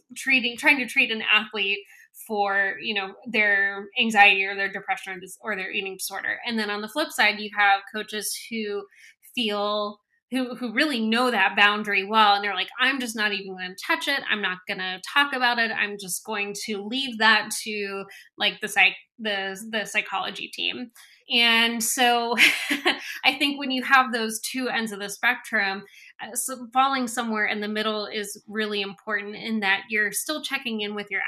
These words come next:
athletes about their mental health. Like, "Hey, you know, how are you doing today? Like, I just wanna spend a couple minutes at the beginning of this lesson just checking in. Like,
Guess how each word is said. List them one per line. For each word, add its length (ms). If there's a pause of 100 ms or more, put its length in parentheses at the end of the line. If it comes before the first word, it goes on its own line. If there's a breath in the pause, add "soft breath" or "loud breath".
athletes 480
about 400
their 120
mental 340
health. 160
Like, 200
"Hey, 220
you 260
know, 200 (600 loud breath)
how 180
are 100
you 280
doing 320
today? 280
Like, 120
I 120
just 200
wanna 160
spend 300
a 180
couple 220
minutes 340
at 120
the 80
beginning 400
of 100
this 180
lesson 540 (260 soft breath)
just 220
checking 280
in. 220
Like, 260